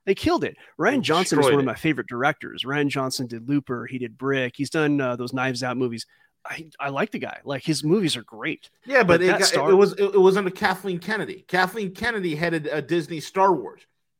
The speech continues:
Speaker 2: and,
Speaker 1: Mm.
Speaker 2: and that bitch is about to get fired because they absolutely wrecked it. Movie
Speaker 1: They ruined the
Speaker 2: Rise
Speaker 1: franchise.
Speaker 2: of Skywalker. Ain't no freaking Luke Skywalker in there.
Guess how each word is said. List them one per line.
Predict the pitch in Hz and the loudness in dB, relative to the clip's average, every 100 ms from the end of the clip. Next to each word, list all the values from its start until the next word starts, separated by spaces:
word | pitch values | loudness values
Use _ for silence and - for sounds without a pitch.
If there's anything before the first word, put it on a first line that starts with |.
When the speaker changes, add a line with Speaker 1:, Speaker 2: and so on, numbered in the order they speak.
| - | -2
Speaker 2:
and, | 185 180 | -2 2
Speaker 1:
Mm. | 156 131 120 | 2 2 -2
Speaker 2:
and | 175 151 | -2 4
that | 220 202 | 2 4
bitch | 208 | -2
is | 175 | 0
about | 180 170 | -2 -2
to | |
get | 151 - | -4 -4
fired | 220 170 | -2 -2
because | 165 165 - _ _ | -2 -4 -4 _ _
they | 151 180 - 175 | 2 2 2 4
absolutely | 202 214 196 - 220 180 170 208 208 185 165 | 4 4 -4 -6 -6 -2 0 0 -2 -4 -4
wrecked | 131 254 - - | 0 0 0 -8
it. | - _ _ _ - | -14 _ _ _ -4
Movie | 185 247 165 | -4 -2 -2
Speaker 1:
They | |
ruined | 135 139 185 156 | -2 6 6 8
the | |
Speaker 2:
Rise | 180 233 226 | 6 6 4
Speaker 1:
franchise. | 220 | -6
Speaker 2:
of | - | 0
Skywalker. | 254 247 240 202 - 127 - | 4 6 6 4 0 -10 -6
Ain't | 247 254 | -6 0
no | 254 | -2
freaking | - 240 202 202 196 | -2 -10 -8 -10 -8
Luke | 202 190 | -8 -10
Skywalker | 190 185 185 180 185 185 | -6 -4 0 -2 -2 -10
in | |
there. | 190 220 | -8 -10